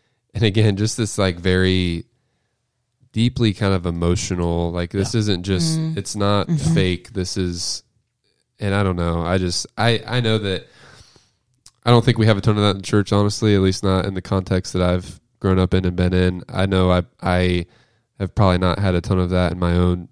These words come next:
Speaker 1: just personal life, but that, that we would, again, be so moved by this and shaped by what the Bible's laying out that, that we would genuinely have these types of feelings towards one another.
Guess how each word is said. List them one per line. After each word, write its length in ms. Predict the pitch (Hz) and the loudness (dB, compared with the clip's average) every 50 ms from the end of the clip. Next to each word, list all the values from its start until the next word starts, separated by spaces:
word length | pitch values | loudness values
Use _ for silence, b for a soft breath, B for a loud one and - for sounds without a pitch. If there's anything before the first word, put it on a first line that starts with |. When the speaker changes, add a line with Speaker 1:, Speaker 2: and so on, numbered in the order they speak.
| _ _ | _ _
Speaker 1:
just 240 | - 101 92 - - | -6 -6 -6 -4 -2
personal 420 | - 120 113 98 - 98 92 90 | 0 0 0 0 -2 -4 -4 -4
life, 300 | 90 90 92 92 92 90 - | -2 -2 -2 -2 -2 -4 -4
but 160 | - 90 - | -4 -4 -2
that, 240 | - 104 92 - - _ _ _ - | -2 -2 -4 -4 -6 _ _ _ -4
that 180 | 101 98 92 | -2 0 0
we 220 | 95 104 110 113 113 | 2 4 6 6 8
would, 260 | 110 101 90 90 - B B B B B B B B B B B B _ - | 6 6 4 2 -6 B B B B B B B B B B B B _ -4
again, 500 | 107 101 107 117 113 110 104 98 95 92 | -2 0 2 4 4 4 2 2 -2 -4
be 140 | 101 98 | -4 -4
so 300 | 95 - - 117 107 104 | -4 0 2 4 6 6
moved 300 | 95 90 92 92 95 92 | 4 4 4 4 4 4
by 220 | - 92 90 87 85 | 2 0 0 0 0
this 340 | 85 85 85 85 82 - - | 0 -2 -2 -2 -4 -6 -6
and 240 | - 95 90 90 | -4 -6 -6 -4
shaped 460 | - - - 98 92 90 - - - - | -4 -2 0 0 0 0 -4 -8 -8 -6
by 480 | 87 87 85 85 85 85 85 85 80 - - - | -4 -2 -2 -2 -2 -2 -2 -2 -4 -6 -10 -10
what 220 | - 95 95 90 - | -6 -4 -2 -2 -2
the 40 | 90 | 0
Bible's 400 | 87 90 90 87 90 87 82 90 | 0 2 2 2 0 0 -2 -2
laying 240 | 87 85 85 85 | -4 -4 -4 -4
out 280 | 85 85 85 85 - - | -2 -2 -2 -4 -4 -4
that, 240 | - 87 85 82 - _ - | -2 -2 -2 -2 -6 _ -8
that 140 | 101 95 87 | -4 -4 -2
we 140 | 85 90 87 | -2 0 0
would 340 | 87 87 87 85 82 85 _ _ _ _ _ _ _ _ _ _ _ _ _ _ _ 104 - | 0 0 0 -2 -4 -6 _ _ _ _ _ _ _ _ _ _ _ _ _ _ _ -10 -4
genuinely 580 | - 107 101 101 101 95 92 87 87 87 85 | 0 2 2 2 2 0 0 0 -2 -4 -4
have 280 | 87 90 87 87 82 85 | -4 -2 -4 -4 -4 -4
these 180 | 87 87 82 | -6 -6 -6
types 280 | - - 92 87 - - | -4 -4 -4 -4 -4 -8
of 80 | 80 - | -12 -8
feelings 360 | - 87 87 87 85 82 - | -6 -6 -4 -4 -6 -8 -10
towards 240 | - - 85 85 82 | -8 -8 -8 -6 -6
one 140 | 87 85 85 | -6 -6 -4
another. 400 | 85 85 85 82 85 85 85 | -4 -4 -4 -4 -4 -6 -6